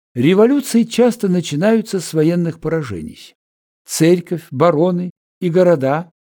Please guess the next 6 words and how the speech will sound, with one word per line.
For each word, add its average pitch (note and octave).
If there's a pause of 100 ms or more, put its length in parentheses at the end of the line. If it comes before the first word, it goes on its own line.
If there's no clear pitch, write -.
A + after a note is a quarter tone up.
(220)
объединились D#3+
против E3
короля C3+
и F#3+
предъявили B2+
ему F3